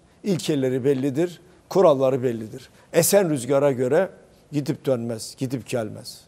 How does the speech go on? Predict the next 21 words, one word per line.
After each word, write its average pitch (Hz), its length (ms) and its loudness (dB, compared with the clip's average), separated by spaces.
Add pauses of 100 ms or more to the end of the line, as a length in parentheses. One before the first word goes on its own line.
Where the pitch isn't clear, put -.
(600)
Bu 269 120 0
böyledir. 202 520 8 (360)
Benim 180 340 2
anlayışım 202 560 6
böyledir. 131 360 4 (280)
Çok 320 240 8
açık, 196 300 2
çok 226 240 2
net 185 140 0
söylerim. 113 420 -4 (380)
Çok - 220 6
açık, 175 300 -2
çok. 170 200 2 (240)
Düşüncelerim 208 680 4
budur. 160 200 2 (280)
Katılır 277 500 4
veya 220 200 8
katılmaz. 117 640 -6 (320)
Ama 254 380 6 (1500)
liderler 220 580 6
toplanıyor. 214 580 6